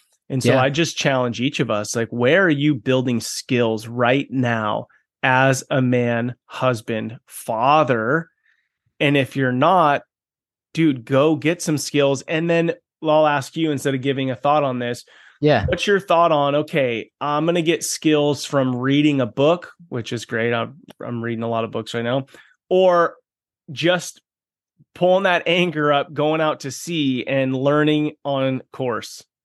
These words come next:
Speaker 2: Yeah. So you, you talked about pulling up the anchor and going out and going on an adventure. You're going to learn, there's gonna be a lot more responsive learning when you're at sea, because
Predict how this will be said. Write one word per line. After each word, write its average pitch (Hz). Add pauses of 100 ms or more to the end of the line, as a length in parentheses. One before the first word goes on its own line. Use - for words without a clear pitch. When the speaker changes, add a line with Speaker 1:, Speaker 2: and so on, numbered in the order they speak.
(680)
Speaker 2:
Yeah. 135 (280)
So 165
you, 160 (500)
you 147
talked 165
about 143
pulling 160
up 143
the 135
anchor 131
and 123
going 131
out 123
and 123
going 123
on 117
an 113
adventure. 110 (2250)
You're 156
going 180
to 170
learn, 143
there's 131
gonna 170
be 165
a 156
lot 143
more 127
responsive 131
learning 113 (600)
when 131
you're 127
at 123
sea, 123
because 123